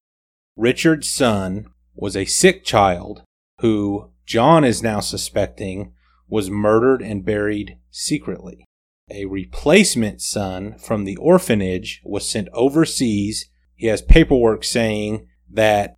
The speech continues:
the son was to be sent overseas and not brought back to the States until he was eighteen years old. So now he's wondering, he said, "I know that the Carmichaels own a lot of land around here.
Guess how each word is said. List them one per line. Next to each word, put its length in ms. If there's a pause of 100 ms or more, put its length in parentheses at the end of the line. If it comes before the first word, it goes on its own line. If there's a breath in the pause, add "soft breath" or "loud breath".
(120)
the 140
son 520
was 240
to 140
be 160
sent 320
overseas 760
and 280
not 300
brought 360
back 300
to 100
the 120
States 400
until 280
he 80
was 240
eighteen 420
years 320
old. 300 (400)
So 160
now 180
he's 220
wondering, 460
he 120
said, 220
"I 100
know 200
that 160
the 80
Carmichaels 580
own 240
a 80
lot 220
of 100
land 260
around 360
here. 440